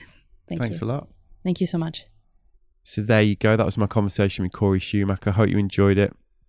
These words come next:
Speaker 2: Now, I'm guessing if you thought I was an overwoke, snowflake, libtard, social justice warrior before, that episode will have done little to persuade you otherwise. Luckily, I couldn't give a fuck about that. And my hope is that this episode provides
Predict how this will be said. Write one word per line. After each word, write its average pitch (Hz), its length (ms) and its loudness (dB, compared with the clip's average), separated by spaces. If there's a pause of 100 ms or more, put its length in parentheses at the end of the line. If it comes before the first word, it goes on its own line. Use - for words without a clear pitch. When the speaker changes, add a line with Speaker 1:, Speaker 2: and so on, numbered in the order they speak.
(140)
Speaker 2:
Now, 98 100 2
I'm 98 80 2
guessing 107 340 0
if 98 140 -2
you 101 80 0
thought 104 260 2
I 98 60 2
was 98 140 0
an 101 80 0
overwoke, 101 600 4
snowflake, 101 560 0
libtard, 98 520 0
social 104 360 0
justice 95 440 -4
warrior 98 260 4
before, 101 480 2 (640)
that 117 140 0
episode 113 500 2
will 104 100 2
have 104 140 2
done 107 180 2
little 110 320 2
to - 160 -6
persuade 104 540 0
you 101 100 -2
otherwise. 92 480 0
Luckily, 104 520 0 (100)
I 95 80 -4
couldn't 95 260 -2
give 85 140 -4
a 82 60 -6
fuck - 340 -4
about 98 240 0
that. 120 240 2 (340)
And 113 140 -4
my 123 140 4
hope 110 260 2
is 101 140 0
that 104 100 -2
this 104 160 -2
episode 101 540 0
provides 95 440 -2